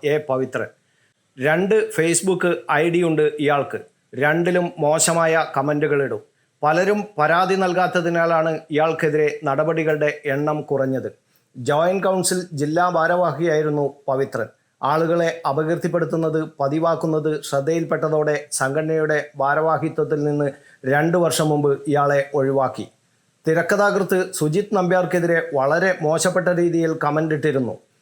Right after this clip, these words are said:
വിവിധ സമുദായത്തിൽപ്പെട്ടവരെയാണ് ഇയാൾ അപകീർത്തിപ്പെടുത്തുന്നത്. ജില്ലയിൽ വിവിധ വില്ലേജ് ഓഫീസുകളിൽ ഓഫീസറായിരുന്ന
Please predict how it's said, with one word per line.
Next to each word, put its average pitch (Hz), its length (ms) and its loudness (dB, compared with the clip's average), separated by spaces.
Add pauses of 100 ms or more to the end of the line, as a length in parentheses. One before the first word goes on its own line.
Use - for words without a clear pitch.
(180)
വിവിധ 151 300 0 (180)
സമുദായത്തിൽപ്പെട്ടവരെയാണ് 156 1400 2 (140)
ഇയാൾ 147 320 2 (160)
അപകീർത്തിപ്പെടുത്തുന്നത്. 143 920 -2 (460)
ജില്ലയിൽ 180 560 0
വിവിധ 165 320 0 (220)
വില്ലേജ് 170 380 0
ഓഫീസുകളിൽ 170 580 0 (100)
ഓഫീസറായിരുന്ന 165 960 0